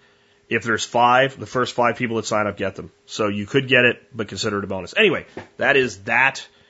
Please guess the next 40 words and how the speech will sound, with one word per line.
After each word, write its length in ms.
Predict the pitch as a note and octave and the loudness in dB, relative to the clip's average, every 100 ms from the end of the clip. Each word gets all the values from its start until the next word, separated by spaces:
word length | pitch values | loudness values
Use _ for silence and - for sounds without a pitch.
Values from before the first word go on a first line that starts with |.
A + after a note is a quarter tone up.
| _ - | _ -6
We 140 | G#2+ | 0
are 100 | A2 | 0
done. 600 | G2+ - A2 A2+ G#2+ G#2 G2+ - _ | 0 -2 2 2 2 -2 -6 -14 _
It 100 | F#2+ | -2
is 160 | G2+ G2 | -2 0
time 320 | A2+ G#2+ G#2+ | 0 2 2
to 60 | G2+ | 0
get 260 | G#2 G#2+ | 0 0
into 480 | G#2+ G#2+ G2+ - G#2 | 0 -2 -4 -4 -4
your 240 | G2 G2+ F#2+ | -2 -4 -6
calls. 720 | - - C3 C#3 C#3 C3+ - - _ _ - | -6 2 6 6 6 4 -4 -14 _ _ -6
And, 480 | F#2 G2 F#2+ F#2+ G2 | -2 0 0 0 0
uh, 220 | F2+ F2+ | 0 -2
as 220 | - G#2+ | -2 0
I've 160 | A2 G#2 | 0 0
said 200 | - G#2+ | 0 0
before, 300 | G2+ - B2 | -2 2 4
I 60 | G2+ | 4
have 160 | G2+ | 2
no 160 | A2 A2 | 0 -2
intention 400 | G2+ A#2+ G#2+ G#2+ | 0 -2 -2 -4
of 60 | |
making 240 | G#2+ G2+ F#2+ | -6 -6 -6
T 180 | - G#2 | -2 -2
S 120 | - | -2
P 260 | - G#2+ | -2 0
a 100 | E2 | 0
Perma 280 | F#2+ A2 G#2+ | 0 2 2
Ethos 420 | G2+ G#2+ G#2 F#2 | 4 4 4 2
infomercial. 680 | - D3 C#3 C3 A#2 A2 G#2+ - - - - - | 2 0 2 2 2 0 0 -6 -20 -20 -20 -10
And 320 | - G#2+ A2 A2 | -2 2 2 2
I 160 | G2 | 2
believe 260 | A#2 B2 A#2+ | 2 0 0
Perma 260 | - C3+ F#2+ | 0 0 2
Ethos 360 | A#2 A#2 G#2+ | 2 0 2
now 180 | A2+ G#2 | 2 0
has 380 | G2+ G#2 G2+ G#2 | 2 0 0 -2
its 160 | G2 - | -6 -6
own, 520 | A2 A2+ A2+ A2 A2 A2 _ _ _ _ | 0 2 4 2 0 -4 _ _ _ _
um, 540 | - F#2+ F2+ F2 E2+ | -2 0 0 -2 -6